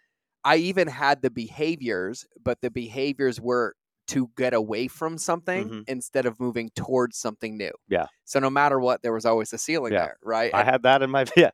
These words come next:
Speaker 2: I was like, "All right, I don't want to address this issue," which I
Speaker 1: Yeah.
Speaker 2: know is an issue, and I know I could probably solve it. Man, I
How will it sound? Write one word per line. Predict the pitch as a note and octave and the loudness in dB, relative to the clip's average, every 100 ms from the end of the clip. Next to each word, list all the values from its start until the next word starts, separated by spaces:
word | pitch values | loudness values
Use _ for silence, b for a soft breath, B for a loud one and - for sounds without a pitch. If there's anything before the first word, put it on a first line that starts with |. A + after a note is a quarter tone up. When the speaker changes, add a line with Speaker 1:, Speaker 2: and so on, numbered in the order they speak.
| b b b | b b b
Speaker 2:
I | C3 | 4
was | B2+ | 6
like, | C#3 | 6
"All | D3+ C#3+ | 8 8
right, | C3+ - _ A#2+ | 8 0 _ 0
I | B2+ | 0
don't | A2+ C3+ D3+ | 4 4 4
want | E3+ | 2
to | C#3+ | 2
address | B2 A#2 A#2 - | 2 2 2 2
this | A2 - - | -2 -2 -4
issue," | G2 - C#3+ | -4 0 4
which | B2+ | 4
I | A#2 | 4
Speaker 1:
Yeah. | G#2+ | 4
Speaker 2:
know | C#3 | 6
is | F#3 | 6
an | C3+ A2 | 4 -2
issue, | G#2+ A#2 A2+ B B B | -2 2 0 B B B
and | - C3+ | -2 0
I | |
know | D3 G3+ | 6 6
I | G#3+ | 6
could | - | 4
probably | E3 D3+ C#3+ B2 | 2 2 2 2
solve | - A#2 A2 | 4 2 2
it. | A2 | -4
Man, | A2+ B2+ D3 C#3+ B2+ A#2 - | -6 0 4 4 4 0 -4
I | A#2 | -6